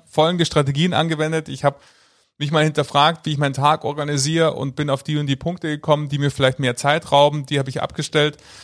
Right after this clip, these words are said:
Somit habe ich jetzt noch mehr Zeit, schaffe einen Kunden pro Tag mehr zu beraten und siehe da, es klappt.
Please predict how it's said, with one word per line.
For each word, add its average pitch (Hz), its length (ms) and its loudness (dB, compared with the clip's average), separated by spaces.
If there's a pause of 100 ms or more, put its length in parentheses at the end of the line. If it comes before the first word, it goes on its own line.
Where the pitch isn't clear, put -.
(100)
Somit 143 240 0
habe 139 140 2
ich 135 80 0
jetzt 127 100 0
noch 151 160 2
mehr 156 160 0
Zeit, 139 260 2
schaffe - 280 0
einen 135 180 -2
Kunden 143 280 -4
pro 131 140 -2
Tag 123 220 0
mehr 156 320 0 (280)
zu 156 120 -2
beraten 135 540 2
und 135 180 0
siehe 127 240 0
da, 117 220 4
es 143 120 -8
klappt. - 300 -4